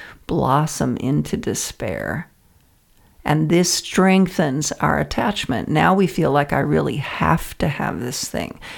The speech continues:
I have to have that compliment. I have to have that attention. I can't be happy without it." So we have just fully and in a very wholesale way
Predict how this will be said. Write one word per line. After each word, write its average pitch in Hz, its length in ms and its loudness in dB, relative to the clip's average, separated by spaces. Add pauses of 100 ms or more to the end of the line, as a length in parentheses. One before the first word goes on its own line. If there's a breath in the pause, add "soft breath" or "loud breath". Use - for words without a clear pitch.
(160 loud breath)
I 175 80 2
have 160 400 0
to 202 80 0
have 185 240 0
that - 240 -4
compliment. - 640 0
I 127 80 -4
have 147 420 0
to 156 100 -2
have 156 220 -2
that 131 220 -4
attention. - 500 -4 (460 loud breath)
I 233 180 2
can't 170 560 0
be 139 180 0
happy 147 580 2
without - 760 -2
it." - 260 -8 (640 loud breath)
So 165 140 2
we 156 160 4
have - 180 0
just 226 460 4 (200 loud breath)
fully 220 600 4
and 180 120 4
in 160 140 4
a 156 60 4
very 180 260 4
wholesale 180 800 4
way - 460 2